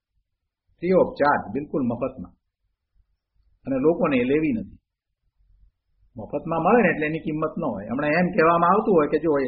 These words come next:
કુંકુંદાચાર્ય ભગવાનની એક ગાથા સમજાવવાના તમને પચાસ ડોલર થશે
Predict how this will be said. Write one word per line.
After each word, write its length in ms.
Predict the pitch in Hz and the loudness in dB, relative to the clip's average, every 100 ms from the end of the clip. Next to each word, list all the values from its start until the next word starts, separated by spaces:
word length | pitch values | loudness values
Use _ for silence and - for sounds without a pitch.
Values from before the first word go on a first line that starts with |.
| 123 | -6
કુંકુંદાચાર્ય 680 | 147 165 160 147 151 147 | -10 -6 -4 -2 0 0
ભગવાનની 420 | 131 143 151 151 143 _ _ | 2 0 -2 -6 -12 _ _
એક 160 | 160 175 156 | -2 0 2
ગાથા 260 | 143 147 151 | 2 2 0
સમજાવવાના 640 | 135 131 139 143 156 151 - - _ _ _ _ _ _ _ - | 0 2 4 4 4 0 -4 -16 _ _ _ _ _ _ _ -8
તમને 200 | 143 143 | -4 -4
પચાસ 380 | - 131 170 190 | -4 0 2 4
ડોલર 300 | 139 143 139 | 2 2 2
થશે 260 | 180 - | 0 -2